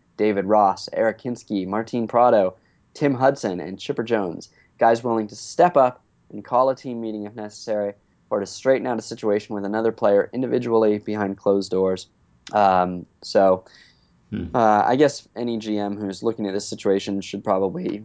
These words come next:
Speaker 1: realize that clubhouse chemistry, if nothing else, uh, plays well for your
Speaker 2: <laughs>
Speaker 1: superiors.
Speaker 2: Yeah. Mm-hmm.
Speaker 1: Um, <clears throat> so this is now three G Ms fired in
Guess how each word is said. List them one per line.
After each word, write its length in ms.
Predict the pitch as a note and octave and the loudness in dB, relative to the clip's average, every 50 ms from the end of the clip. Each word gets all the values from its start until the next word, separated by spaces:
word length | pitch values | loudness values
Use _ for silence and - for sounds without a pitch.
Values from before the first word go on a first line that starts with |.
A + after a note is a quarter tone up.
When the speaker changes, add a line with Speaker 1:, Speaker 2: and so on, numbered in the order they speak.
| - - | -16 -12
Speaker 1:
realize 460 | - A2 A2+ A2+ B2 C3+ C#3 C3+ B2 A#2 | -8 -4 -2 0 0 2 0 0 2 2
that 260 | A2 - - _ _ | 0 0 0 _ _
clubhouse 440 | - - B2 G#2+ A#2 A2 G#2+ - - | -4 0 0 2 2 2 0 0 -2
chemistry, 440 | - A2 G#2+ G#2+ - - A2 G2+ | -4 -4 -4 -4 -4 -2 -2 0
if 140 | F#2+ F#2+ - | -2 0 0
nothing 360 | D3 F3 F3+ - - A#2 G#2+ | 0 0 0 2 0 -2 -2
else, 360 | G2+ F#2+ F#2+ G2 - - - _ _ _ _ _ _ _ _ _ - | -2 -2 -4 -8 -10 -16 -20 _ _ _ _ _ _ _ _ _ -2
uh, 180 | - G2+ F#2 F2+ | 0 0 0 0
plays 480 | - - - - A2+ A2 G#2+ G#2 G#2 | -2 -6 -4 0 0 2 2 0 -2
well 520 | G2 F#2 G2 G2 G2 F#2+ F#2 F2+ F2+ - _ _ _ _ _ _ _ _ - - _ | -2 0 2 2 2 2 2 0 -2 -6 _ _ _ _ _ _ _ _ -20 -20 _
for 160 | - - G2 | -8 -4 -2
your 120 | F#2+ G2 | -2 -2
Speaker 2:
<laughs> 100 | F#2 G2+ | -2 -4
Speaker 1:
superiors. 560 | - - G#2 G2 G2 F#2+ F#2 F2+ F2+ - - _ _ _ _ - F2+ F2+ F2 - - - _ - - | -6 -4 -2 0 0 0 0 -2 -4 -8 -14 _ _ _ _ -10 -10 -10 -10 -10 -16 -20 _ -14 -8
Speaker 2:
Yeah. 240 | - F2 E2+ D#2+ - - - _ _ _ _ _ _ - - | -6 -6 -6 -6 -8 -12 -20 _ _ _ _ _ _ -12 -10
Mm-hmm. 800 | E2 D#2+ D#2+ F2 F2+ F2 - _ _ _ - - - - - B2 | -8 -8 -8 -8 -8 -10 -12 _ _ _ -20 -20 -12 -4 0 2
Speaker 1:
Um, 580 | B2 B2+ C3 C3+ C3 C3 C3 C3 C3 C3 C3+ - _ _ _ _ _ _ _ _ - | 4 6 6 6 4 4 2 0 -4 -6 -8 -12 _ _ _ _ _ _ _ _ -2
<clears throat> 400 | - - - G3 D#3 B2+ G#2 G2+ _ _ _ _ | -2 2 4 2 2 2 0 -8 _ _ _ _
so 400 | - - - E3+ D#3 D#3 D3+ - - - | -12 -2 2 4 6 6 4 2 -2 -10
this 180 | D#3 D#3 - | -10 -8 -8
is 100 | E3+ D#3 | -6 -6
now 140 | E3 D3+ C#3 - | -4 -4 -6 -6
three 320 | - - D#3 D#3+ D#3 D#3 | -8 -6 -4 -2 -2 -2
G 200 | D3 D3+ D3+ D3 | -2 -4 -4 -2
Ms 240 | C#3+ C#3 C#3 C#3+ - | -2 -2 -4 -6 -4
fired 480 | - C#3 C3+ C3 C3+ C#3 C#3+ C#3 - - _ _ _ - | 0 2 4 4 4 2 0 -4 -8 -16 _ _ _ -6
in 300 | A#2+ A#2+ A#2 A2+ A2+ | -4 -4 -4 -4 -6